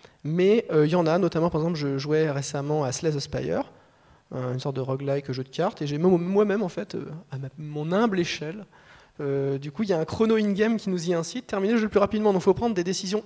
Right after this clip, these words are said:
hyper rapides, faire des decks. Genre, t'as des archétypes en tête, et tu, tu, du coup, tu construis ton deck dans un donjon un peu aléatoire, et du coup, il faut prendre ces décisions très vite,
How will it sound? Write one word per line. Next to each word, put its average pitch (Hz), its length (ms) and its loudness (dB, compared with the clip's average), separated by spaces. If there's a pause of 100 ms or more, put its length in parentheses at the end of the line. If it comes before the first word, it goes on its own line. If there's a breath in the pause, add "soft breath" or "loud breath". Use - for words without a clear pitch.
hyper 269 320 0
rapides, 190 240 -4
faire 196 120 -4
des 185 120 -2
decks. 196 320 -2 (300 loud breath)
Genre, 175 140 -2
t'as 165 100 -2
des 165 120 0
archétypes 196 400 -2
en 175 80 4
tête, 165 240 0
et 160 60 -4
tu, 156 320 -14 (360 loud breath)
tu, - 140 -10
du 160 120 -6
coup, 220 100 -4
tu 185 100 -8
construis 202 320 -6
ton 170 160 -4
deck 185 220 -2
dans 151 180 -2
un 147 60 -2
donjon 156 240 -2
un 165 40 0
peu 160 120 0
aléatoire, 156 400 0
et 160 40 -8
du 143 120 -10
coup, - 140 -10
il 185 40 -8
faut 147 220 -8
prendre 175 240 -4
ces 160 80 -12
décisions 160 260 -8
très - 160 -6
vite, 151 240 -10